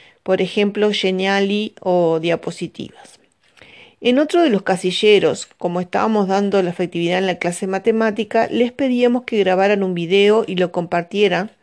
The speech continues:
sobre las emociones en la clase de matemática y cómo éstas pueden influir en los aprendizajes. Tenían como base un texto teórico de Matemática Emocional de Gómez Chacón.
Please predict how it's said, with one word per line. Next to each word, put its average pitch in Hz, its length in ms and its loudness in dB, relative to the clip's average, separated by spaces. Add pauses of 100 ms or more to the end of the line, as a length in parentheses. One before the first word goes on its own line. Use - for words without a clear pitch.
(500)
sobre 220 480 2
las 202 180 0
emociones 196 540 -2
en 190 80 0
la 175 80 -2
clase 175 320 -4
de 208 80 0
matemática 240 840 0 (260)
y 240 120 -6
cómo 285 240 2
éstas 294 220 -2
pueden 233 320 6
influir 185 380 0
en 185 100 0
los 175 140 -6
aprendizajes. - 840 -8 (720)
Tenían 214 540 2
como 185 260 -2
base 196 540 0
un 180 580 -4
texto 196 380 -2
teórico 208 720 0
de 175 440 -2
Matemática 185 560 -4
Emocional 190 560 -4
de 196 120 0
Gómez 175 260 -4
Chacón. - 380 -12